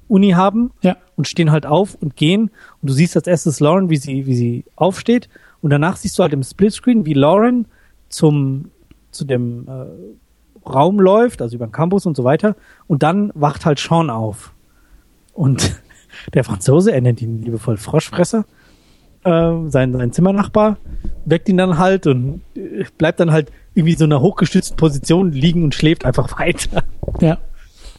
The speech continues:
Speaker 1: Und dann eben diese Szene, genau, der, was du jetzt beschreiben willst, die, die ist so gut aufgelöst.
Speaker 2: Wie die beiden dann im Flur aufeinander zulaufen.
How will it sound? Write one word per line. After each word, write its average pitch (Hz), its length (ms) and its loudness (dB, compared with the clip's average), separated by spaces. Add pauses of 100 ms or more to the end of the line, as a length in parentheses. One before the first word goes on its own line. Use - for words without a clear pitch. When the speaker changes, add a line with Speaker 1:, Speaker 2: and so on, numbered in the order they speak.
(180)
Speaker 1:
Und 147 380 0 (120)
dann 196 360 -2 (180)
eben 147 240 2
diese 143 240 4
Szene, 131 300 2
genau, 123 280 2
der, 120 200 2
was 117 140 -2
du 143 100 0
jetzt 123 120 0
beschreiben 120 300 -2
willst, 117 140 -6 (200)
die, - 80 -20 (120)
die 139 80 -10
ist - 140 -10
so 175 140 2
gut - 260 -6
aufgelöst. 131 720 -2 (540)
Speaker 2:
Wie 170 100 2
die 165 80 4
beiden 165 300 4
dann 165 160 2
im 160 140 2
Flur 180 460 4
aufeinander 156 520 2
zulaufen. 156 720 2